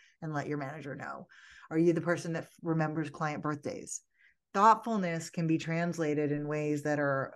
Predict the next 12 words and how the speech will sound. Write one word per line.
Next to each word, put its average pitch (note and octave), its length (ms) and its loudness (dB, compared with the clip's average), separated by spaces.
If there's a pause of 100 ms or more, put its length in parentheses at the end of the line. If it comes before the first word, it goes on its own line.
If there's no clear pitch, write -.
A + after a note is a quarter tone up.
of D3+ 140 0
value C#3+ 360 0
and D3 80 -2
a D#3+ 40 -4
benefit F3 580 0
outside D3+ 440 -2
of C#3+ 140 -4
just, C#3+ 500 -2 (160)
"You're D#3+ 140 -4
so D3 180 -4
thoughtful." - 480 -6 (580)
So, C#3+ 560 -2